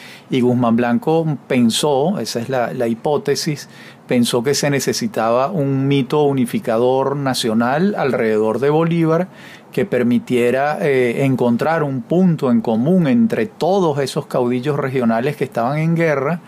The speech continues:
y que la nación pudiese avanzar abrazada a ese mito.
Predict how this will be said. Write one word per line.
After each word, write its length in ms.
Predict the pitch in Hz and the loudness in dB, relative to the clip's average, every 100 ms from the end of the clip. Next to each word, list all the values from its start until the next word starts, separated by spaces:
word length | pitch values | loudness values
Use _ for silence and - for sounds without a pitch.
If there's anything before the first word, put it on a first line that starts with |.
| - - - | -20 -20 -6
y 100 | 139 | -4
que 160 | 120 127 | 0 0
la 140 | 117 | 2
nación 340 | 110 107 123 113 | 0 0 -2 0
pudiese 500 | 127 123 123 143 143 | 2 2 0 0 0
avanzar 680 | 143 120 113 - 120 123 196 | 0 0 -2 -2 0 0 0
abrazada 920 | 160 131 117 - 131 123 143 160 131 | 0 0 -2 -2 -2 0 0 -2 -2
a 80 | |
ese 260 | 120 110 127 | -2 -2 -2
mito. 420 | 117 113 101 104 | 0 -2 -2 -8